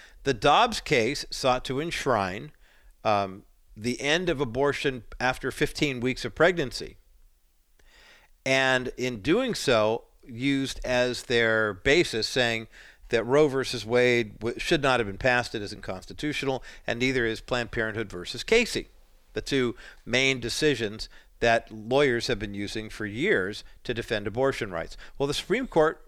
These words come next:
voted, and I believe rightly so, by a six to three margin in favor of Dobbs versus Jackson, thereby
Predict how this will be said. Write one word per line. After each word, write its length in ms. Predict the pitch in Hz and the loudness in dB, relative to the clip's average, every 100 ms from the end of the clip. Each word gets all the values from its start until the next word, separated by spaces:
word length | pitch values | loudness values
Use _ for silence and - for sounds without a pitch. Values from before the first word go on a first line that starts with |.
| 151 | -18
voted, 480 | 101 117 104 113 143 | 0 2 4 0 -2
and 160 | 131 | 0
I 80 | 143 | 0
believe 380 | 147 139 139 98 | 0 -2 -4 0
rightly 400 | 117 156 147 147 | 0 2 -2 -6
so, 400 | - 110 107 110 - - | 0 2 2 -2 -12 -6
by 140 | - 113 | 2 2
a 80 | 104 | 4
six 280 | - 185 - | 2 0 0
to 100 | 180 | -4
three 260 | 151 151 | 0 -2
margin 560 | 143 107 87 - 123 143 _ - _ - - - - | 2 0 0 -4 -8 -10 _ -20 _ -20 -20 -20 -6
in 160 | 123 120 | -4 -2
favor 440 | - 208 220 190 | 2 2 4 4
of 140 | 139 | 4
Dobbs 320 | - 123 117 - | 4 6 4 0
versus 380 | 113 104 98 | -4 -4 -6
Jackson, 560 | - 147 147 - 131 117 | 0 2 2 0 -4 -4
thereby 600 | 104 120 113 113 113 107 | 2 2 2 4 4 4